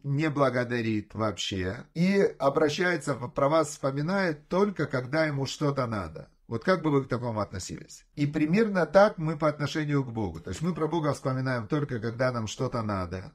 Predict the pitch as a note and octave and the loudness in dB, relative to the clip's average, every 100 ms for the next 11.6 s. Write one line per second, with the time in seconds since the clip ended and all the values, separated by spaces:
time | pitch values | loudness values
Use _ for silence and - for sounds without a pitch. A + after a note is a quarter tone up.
0 | _ - E3+ F#3 E3 D#3+ D3 C3+ C#3+ - | _ 4 6 6 8 6 6 4 2 2
1 | E3 D#3 D3+ - _ _ - C3 C3 C#3+ | -2 -2 -6 -14 _ _ -4 -2 2 2
2 | B2+ A#2 - - D3 C#3+ B2+ B2+ A2+ G2 | 2 -6 -6 -2 0 2 0 0 0 0
3 | F#2+ C#3 C#3+ D3 C#3 C3+ D3 C3+ C#3 B2 | -2 -2 2 2 2 2 0 2 0 0
4 | A#2 G#2 F2+ A#2 F3 D3 C3 B2 A#2+ A2 | -2 -2 -4 -2 -2 0 0 0 0 0
5 | F#2 G#2 A#2+ A#2+ G#2+ G#2+ A#2+ A2+ A#2 C3 | -2 0 2 2 2 -2 -2 0 4 4
6 | A2+ F#2+ G2+ F#2 - _ _ G#2 A#2+ D3 | 4 0 -4 -4 -10 _ _ -4 0 2
7 | C#3 A2 G#2 A#2 C3+ G#2+ G#2 C#3+ A2+ G#2+ | 0 -2 -2 0 2 2 2 0 -2 -2
8 | G2+ G#2 F#2+ F2+ - F2+ F#2+ F#2+ F2 G2+ | 2 0 0 -4 -8 -4 -2 -2 -4 -8
9 | C3+ C#3+ A#2+ G#2 G#2 G2+ - G#2+ E3 D3+ | -2 0 0 0 0 -2 -10 -4 0 2
10 | C#3+ D3+ C3 G#2+ E2 - A#2+ C3 B2 B2+ | 2 0 0 -2 -6 -6 0 2 2 4
11 | C3 A#2+ - - - - | 2 2 -6 -6 -4 -6